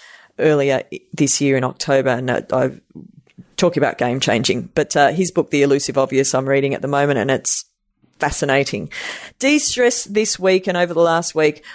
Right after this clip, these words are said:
I might be a bit bleary eyed, but that's becau-, not because I've been staying up late. It's because I've been getting up early to do my sunrises with my accountability buddy, the amazing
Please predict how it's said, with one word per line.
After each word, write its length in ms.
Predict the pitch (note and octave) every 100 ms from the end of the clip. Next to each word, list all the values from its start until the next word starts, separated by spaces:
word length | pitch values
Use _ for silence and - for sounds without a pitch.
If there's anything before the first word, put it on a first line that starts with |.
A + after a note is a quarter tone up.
| -
I 80 |
might 200 | F3+ G#3
be 140 | G#3 G#3
a 40 |
bit 200 | E3 -
bleary 320 | F3 F3 D#3+
eyed, 340 | D#3+ D#3 D3 D3+
but 160 | D#3+
that's 240 | - E3+ -
becau-, 380 | - F3+ F3+ F3+
not 160 | -
because 200 | - D#3
I've 60 | D#3
been 180 | D3+ D#3
staying 320 | - D#3 D3
up 160 | D#3
late. 200 | C#3+ D3+
It's 80 | G#3+
because 240 | - E3 E3
I've 80 |
been 160 | D#3 D#3
getting 260 | D#3 D#3+ D3
up 160 | D3+
early 240 | D3 C#3+ C#3
to 120 | -
do 160 | D3 D3
my 100 | C#3+
sunrises 640 | - C#3 C#3+ C#3 C#3 C#3+
with 80 | C#3+
my 160 | C#3
accountability 720 | C3+ - D3 C#3 C3 C3+ C#3
buddy, 260 | C#3 C3+ C3
the 120 | C3
amazing 500 | C3+ C3 C#3 C#3 C#3